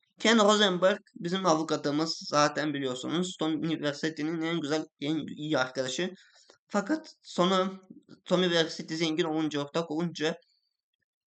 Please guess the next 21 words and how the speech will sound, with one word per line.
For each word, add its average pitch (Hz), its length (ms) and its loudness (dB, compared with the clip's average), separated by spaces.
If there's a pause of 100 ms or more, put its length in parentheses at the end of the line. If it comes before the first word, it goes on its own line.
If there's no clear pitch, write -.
Ken 185 140 2
Rosenberg 165 540 4
ile 170 240 0
bir 151 140 0
şey 160 160 0
oluyor, 147 360 0 (120)
küsmet 160 360 -4
oluyor, 151 300 0
küsüş-, - 460 -8
küsüyorlar. 147 640 -2 (220)
Ve 147 100 -4
hatta 156 640 2
San - 160 -4
Andreas'ın 160 720 -2 (400)
fragmanında 156 680 2
bile 175 360 -2 (640)
bu 165 160 0
adam 175 380 0
San 165 420 -2
Andreas'a 165 520 0
kaçıyor. 147 560 0